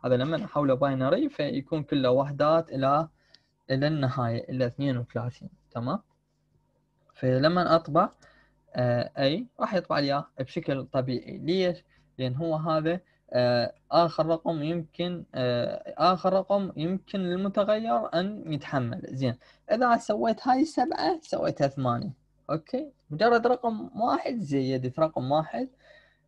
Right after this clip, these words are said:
زيدت، فراح ينطيني، آه، قيمة عشوائية او قيمة بالسالب. لاحظ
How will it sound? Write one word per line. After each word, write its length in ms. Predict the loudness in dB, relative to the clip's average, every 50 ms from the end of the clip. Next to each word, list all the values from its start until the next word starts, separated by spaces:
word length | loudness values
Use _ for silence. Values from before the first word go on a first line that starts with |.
| _
زيدت، 460 | -4 0 0 2 2 0 -2 -4 -6
فراح 520 | -6 -2 2 6 6 8 8 8 6 4 0
ينطيني، 640 | -4 -4 -2 0 0 0 2 2 0 0 -2 -4 _ _ _ _ _ _ -2
آه، 800 | 2 4 6 6 6 6 6 6 4 2 0 -2 -4 -8 -12 -16 -4 0
قيمة 340 | 2 2 2 2 0 0 0
عشوائية 680 | 0 2 0 -2 0 0 2 2 2 2 2 4 6
او 120 | 6 6 4
قيمة 380 | 2 -2 -4 -2 0 0 0
بالسالب. 640 | 0 2 0 0 -2 -4 -6 -4 -4 -4 -6 -8 -12 -18 _ -4
لاحظ 280 | -2 -2 -2 -2 -4 -6